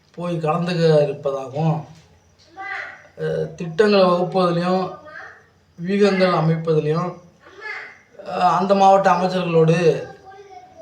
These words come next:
கூட இருப்பார் அப்படிங்கிற ஒரு கூடுதல் தகவல் நமக்கு வருது.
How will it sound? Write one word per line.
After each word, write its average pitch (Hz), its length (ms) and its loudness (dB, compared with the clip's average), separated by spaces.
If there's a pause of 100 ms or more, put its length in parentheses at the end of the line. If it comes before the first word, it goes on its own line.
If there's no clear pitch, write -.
(120)
கூட 185 260 0
இருப்பார் 170 440 0
அப்படிங்கிற 151 440 -2
ஒரு 139 300 -6
கூடுதல் 170 280 -4
தகவல் 143 260 -4
நமக்கு 131 320 -14
வருது. 123 260 -16